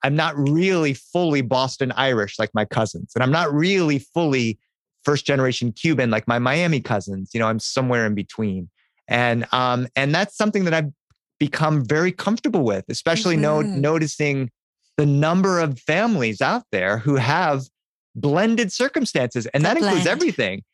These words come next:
Speaker 1: I-, in the seventies, my parents actually did, ended up getting, getting a divorce. And so that's a huge part of being, I was one of the only kids who had divorced parents, only kid who had a,
Speaker 2: Oh
Speaker 1: you
Speaker 2: my
Speaker 1: know,
Speaker 2: goodness.
Speaker 1: Yeah. So, you know, but now, like, there's so many different permutations of family, and, and I,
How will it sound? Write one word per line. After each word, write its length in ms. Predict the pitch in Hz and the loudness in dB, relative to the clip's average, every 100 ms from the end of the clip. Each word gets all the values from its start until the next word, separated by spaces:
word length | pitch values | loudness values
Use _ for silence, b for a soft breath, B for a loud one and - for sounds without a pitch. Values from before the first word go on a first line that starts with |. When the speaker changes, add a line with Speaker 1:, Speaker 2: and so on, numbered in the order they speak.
| _ - | _ -2
Speaker 1:
I-, 120 | 151 - | -2 2
in 120 | 156 | 2
the 80 | 139 | 2
seventies, 440 | - 165 156 143 | 0 0 2 0
my 120 | 135 | 0
parents 280 | 135 151 139 | 0 0 0
actually 280 | 139 131 127 | -2 -2 -2
did, 200 | 113 135 | 0 0
ended 220 | 120 127 | 0 -2
up 100 | 117 - | -2 0
getting, 280 | 123 113 117 | 0 0 -2
getting 180 | 127 123 | -2 0
a 40 | 110 | 0
divorce. 440 | 110 156 147 - | 0 0 0 0
And 100 | 120 | -2
so 80 | - | 0
that's 180 | 135 - | -2 -2
a 40 | |
huge 240 | 110 127 - | -6 -4 -2
part 140 | 127 | -2
of 80 | 110 | 0
being, 260 | 131 123 127 | 0 0 0
I 40 | 135 | -2
was 120 | 120 | 0
one 160 | 156 | 0
of 80 | 160 | 2
the 80 | 156 | 2
only 300 | 175 208 202 | 2 2 0
kids 220 | 170 185 156 | 0 0 0
who 60 | |
had 120 | 156 | 0
divorced 380 | 139 135 151 139 | 0 0 -2 0
parents, 420 | 147 135 110 - _ B B B | 0 0 0 -4 _ B B B
only 300 | 196 208 202 | 0 2 2
kid 160 | - 190 | 0 2
who 60 | |
had 120 | 175 151 | 2 2
a, 80 | 151 | 2
Speaker 2:
Oh 140 | 330 | 2
Speaker 1:
you 60 | 311 | 2
Speaker 2:
my 160 | 269 | 0
Speaker 1:
know, 40 | - | 0
Speaker 2:
goodness. 720 | 320 381 262 170 160 - - - | 0 0 0 0 -2 -6 -8 -4
Speaker 1:
Yeah. 260 | 175 165 135 B B B | 0 0 -2 B B B
So, 320 | - 175 165 - | -2 0 2 0
you 80 | |
know, 80 | 175 | -2
but 120 | 160 | 0
now, 280 | 156 196 226 | 0 0 2
like, 240 | 160 143 - | 0 -2 -4
there's 160 | 143 | -6
so 320 | - - 160 | -4 -2 0
many 180 | 165 160 | 0 0
different 320 | 143 143 135 - | -2 -2 -4 -4
permutations 580 | 135 123 135 123 117 | -2 -2 -2 -2 -2
of 100 | 107 - | -4 -4
family, 560 | 170 185 170 143 127 110 | -2 2 2 2 2 2
and, 160 | 104 101 | 0 0
and 280 | 113 107 104 | 0 0 0
I, 260 | 110 110 | 0 0